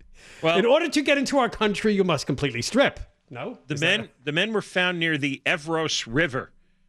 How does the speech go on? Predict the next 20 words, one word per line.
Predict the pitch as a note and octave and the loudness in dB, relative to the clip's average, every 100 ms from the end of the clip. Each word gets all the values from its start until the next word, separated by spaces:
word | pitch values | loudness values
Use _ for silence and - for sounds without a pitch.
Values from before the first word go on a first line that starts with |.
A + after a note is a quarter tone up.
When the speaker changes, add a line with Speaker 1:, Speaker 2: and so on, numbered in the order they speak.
| _ | _
Speaker 1:
which | A2+ B2+ | -8 -4
is | A2 | -4
a | |
border | G2+ C3+ D#3 C3+ | -2 0 0 -2
between | G#2+ G#2 C3 A2+ | -4 -8 -6 -6
Greece | F#2+ C3+ - | -2 -4 -4
and | G#2+ | -6
Turkey. | - C#3+ - F2 - _ _ _ _ - | -2 -2 -2 -10 -16 _ _ _ _ -4
Police | C#3 G3+ C4 | -2 0 0
say | - D3+ B2 A2 D3 - _ _ - | 0 0 0 -2 -6 -10 _ _ -6
the | B2 | -2
men | D#3 F3 | 0 0
had | E3 - | -4 -4
traveled | G3 F#3+ F#3+ | -2 -2 -2
across | F3 - G3 - | -8 -4 -4 -4
the | - | -4
river | G#3 G3+ A#2+ C3+ - _ _ | -2 -2 -2 -4 -8 _ _
in | C3 C3+ G2+ | -6 -4 -2
rubber | A#2+ F#3+ G#3 | -2 0 -2
dinghies. | C#3+ G#3 F#3 F#2+ - - | -2 -4 -4 -10 -14 -20